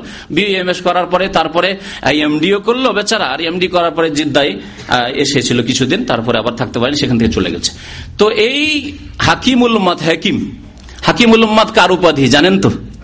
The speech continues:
আশরাফ আলী থানভী। নাম নেই না, বেয়াদবি হয়ে যাবে। মোহাম্মদ রসুল্লাহ নাম নিলে অসুবিধা নেই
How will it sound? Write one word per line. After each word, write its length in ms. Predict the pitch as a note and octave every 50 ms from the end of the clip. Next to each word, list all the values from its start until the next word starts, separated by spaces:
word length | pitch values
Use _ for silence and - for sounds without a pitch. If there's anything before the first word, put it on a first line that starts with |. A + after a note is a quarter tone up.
| - - - - - - - - - - - - - -
আশরাফ 440 | - A#2+ C#3 - - - C3 A2+ -
আলী 120 | A#2 A2
থানভী। 480 | G#2 - - G#2 F#2+ G2 F#2+ F#2+ G2 G2
নাম 500 | G2 G#2+ A#2+ C3 D3 E3+ F#3+ G#3+ A#3+ A#3+
নেই 220 | A#3 A#3+ A#3 A#3
না, 80 | A3 F#3+
বেয়াদবি 440 | E3 F3+ E3+ E3 D#3+ F#3 G3+ G3+ F#3+
হয়ে 100 | A3 A#3
যাবে। 240 | G#3+ G3+ E3+ A#2 G2+ G2+ - - - - - - - -
মোহাম্মদ 440 | A2 A2+ A#2 C3+ D3+ D3+ D3+ D#3+
রসুল্লাহ 420 | E3 D3+ D3+ D3+ E3+ D#3+ D#3+ D#3+ D#3+
নাম 180 | D#3 D3+ D3+
নিলে 180 | D#3+ E3 E3 E3+
অসুবিধা 360 | D3 - - E3 D#3 D3 -
নেই 140 | C#3 A2 G2